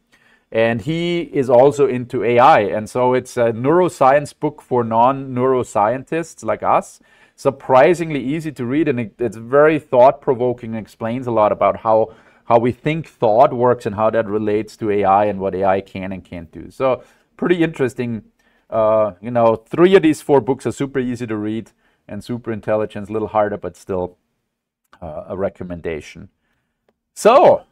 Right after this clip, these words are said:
um, this is kind of the catch-up of where we're at on a theoretic level. So now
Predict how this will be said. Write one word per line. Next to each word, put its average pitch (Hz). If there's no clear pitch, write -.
um, 139
this 196
is 226
kind 202
of 185
the 165
catch-up 165
of 143
where 147
we're 147
at 139
on 131
a 120
theoretic 120
level. 92
So 131
now 170